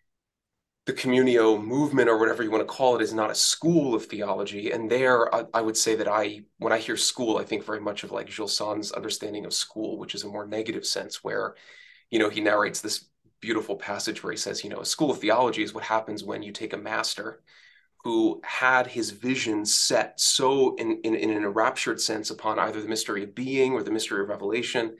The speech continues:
and he was consumed with it," right?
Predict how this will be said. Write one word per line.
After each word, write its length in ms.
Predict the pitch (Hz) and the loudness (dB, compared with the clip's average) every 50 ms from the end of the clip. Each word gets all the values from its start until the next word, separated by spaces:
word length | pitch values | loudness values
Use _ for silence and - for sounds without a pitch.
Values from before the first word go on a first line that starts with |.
| - - - - _ _ _ _ _ - | -18 -20 -20 -20 _ _ _ _ _ -6
and 100 | 117 113 | -4 -2
he 80 | 117 113 | -2 -2
was 120 | 104 104 | -4 -4
consumed 580 | - 117 107 104 - - - 156 131 113 - - | -4 -2 0 0 2 2 4 2 2 2 -2 -4
with 180 | - - - | -6 -6 -6
it," 180 | - - - - _ | -8 -12 -12 -14 _
right? 280 | - 123 117 117 113 - | -4 -4 -4 -4 -6 -12